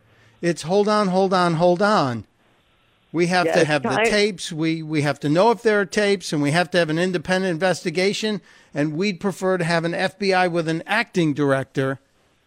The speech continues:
Speaker 1: versus letting Donald Trump have his pick.
Speaker 2: So many issues, Mike, so many issues. Let me, let me just talk about a couple really interesting points that you made. Uh, it is true the times change, and, and so do the political ideas about how things should be run.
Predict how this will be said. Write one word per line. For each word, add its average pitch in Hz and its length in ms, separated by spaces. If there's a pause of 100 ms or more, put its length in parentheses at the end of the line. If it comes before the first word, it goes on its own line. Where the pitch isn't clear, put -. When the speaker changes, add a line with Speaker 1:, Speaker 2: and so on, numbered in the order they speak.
(180)
Speaker 1:
versus 156 640 (220)
letting 165 380
Donald 151 320
Trump 156 260
have 135 220
his 135 200
pick. - 440 (1200)
Speaker 2:
So 226 560
many 190 340
issues, 165 360
Mike, 143 300
so 180 100
many 180 200
issues. 156 380
Let 180 100
me, 214 180
let 226 100
me 196 80
just 190 120
talk 165 140
about 139 160
a - 20
couple 151 320
really 147 460
interesting 156 420
points 147 340
that 156 100
you 151 120
made. 139 400
Uh, 147 160
it 156 140
is 175 100 (140)
true 226 200
the 196 80
times 170 400
change, 156 320
and, 143 200
and 143 280
so 151 120
do 156 240
the 151 140
political 170 420
ideas 170 500
about 156 240
how 147 380
things 160 260
should 160 140
be 151 100
run. 139 400